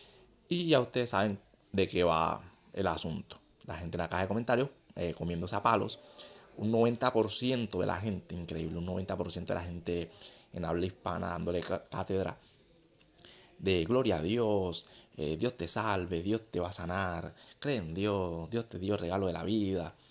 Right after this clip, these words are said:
Y había un diez por ciento, o menos que eso, creo que era un cinco, un uno por ciento, de alguien que decía, "Pero no seas idiota, hombre, no seas idiota, Dios no existe". O por lo menos el cuento de la religión, desde este que nos pintaron a nosotros el cristiano, pues no.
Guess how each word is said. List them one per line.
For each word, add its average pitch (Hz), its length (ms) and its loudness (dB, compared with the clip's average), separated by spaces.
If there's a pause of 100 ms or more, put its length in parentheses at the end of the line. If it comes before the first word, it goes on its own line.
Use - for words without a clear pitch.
(580)
Y 156 120 2
había 104 260 6
un 104 120 2
diez 101 120 2
por 135 220 -2
ciento, 98 460 -6 (180)
o 92 100 -6
menos 123 260 -2
que - 140 -4
eso, - 180 -4
creo 117 140 -2
que 160 60 -6
era 139 100 -2
un 131 80 -6
cinco, 147 360 -6
un 117 180 -2
uno 127 160 -4
por - 140 -8
ciento, 98 400 -4 (680)
de 101 140 -2
alguien 104 220 2
que 104 100 2
decía, 98 360 0
"Pero 80 240 -6
no 92 140 -6
seas 175 180 -4
idiota, 90 580 2
hombre, 107 280 2
no 113 80 -4
seas 127 180 -4
idiota, 92 400 -2
Dios 135 160 -2
no 95 80 -6
existe". - 500 -10 (360)
O - 80 -4
por 98 140 2
lo 85 80 2
menos 127 260 -2
el 101 100 -6
cuento 110 220 -4
de 127 40 0
la 117 100 2
religión, 107 600 -4
desde 85 220 -4
este 101 580 0
que 95 120 -4
nos 85 80 -4
pintaron 95 420 -2
a 101 60 0
nosotros 101 360 -4
el 90 100 -6
cristiano, 107 540 -2
pues 85 140 -10
no. 98 260 0